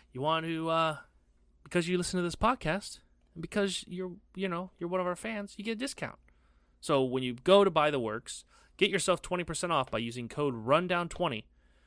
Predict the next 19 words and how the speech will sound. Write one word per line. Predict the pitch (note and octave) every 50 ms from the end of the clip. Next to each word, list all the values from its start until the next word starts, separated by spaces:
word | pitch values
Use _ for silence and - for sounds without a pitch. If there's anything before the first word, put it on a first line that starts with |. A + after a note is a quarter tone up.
| _ _ _ _ _ _ -
Get | - - -
twenty | - E3 F#3 F#3
percent | - E3 - - C#3
off | B2+ B2 B2+ -
at | A#2+ A#2+ - -
shameoflife | - - - D#3 D#3 D3+ C3+ C#3+ C3+ C3
dot | - C3+ B2+
com. | - C#3 C3+ C3 A#2
Get | C#3+ D3+ -
yourself | - F3 D#3+ -
the | -
card | - D3 D3 C#3
game | - D3 D3 C3+
so | - A#2+
that | A2 A2 A#2+ C3 G2+
you | D#3+ F#3 G3 G3+
can | - - - - E3 E3 D#3+ D3
play | - - - F3 E3 D#3+ D#3
it | D#3 - _